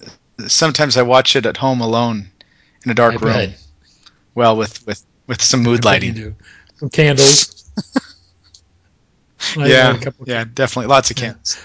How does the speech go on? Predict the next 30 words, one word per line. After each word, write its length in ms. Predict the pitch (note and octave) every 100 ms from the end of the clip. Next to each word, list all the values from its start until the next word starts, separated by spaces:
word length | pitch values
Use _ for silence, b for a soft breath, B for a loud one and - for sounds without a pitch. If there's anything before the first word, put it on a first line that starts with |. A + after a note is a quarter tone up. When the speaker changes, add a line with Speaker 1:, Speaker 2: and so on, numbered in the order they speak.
| -
Speaker 2:
All 60 | C3
right, 280 | F#3+ F3
Beach. 360 | - D3+ D3 -
Speaker 1:
Lot 120 | C3
Speaker 2:
So 60 | A3+
Speaker 1:
of 40 |
Speaker 2:
the 40 | A3+
Speaker 1:
cans. 80 | A3
Speaker 2:
Oregon 160 | C4+
State 240 | - B3+ F#3+
volleyball 400 | G3 F#3 F#3 F#3
team 200 | F3 E3
fell 200 | G3 F#3
to 120 | F3
the 100 | E3
number 200 | F3 F3
four 320 | - F3+ E3
Washington 420 | C#3 D#3 C#3+ D3+
Huskies 400 | C3 E3 - C3
in 100 | B2
three 340 | - F#3 G3+ G3
sets 420 | - D3 D3 -
at 140 | C#3
the 120 | B2+
Alaska 480 | B2+ C3 F3+ F#3 F3+
Airlines 400 | D#3 D#3 D3+ C#3
Arena 280 | C3+ B2+ B2+
on 300 | B2+ B2 B2
Wednesday 380 | A#2 A2+ G#2 A2
night. 300 | B2 A2+ F2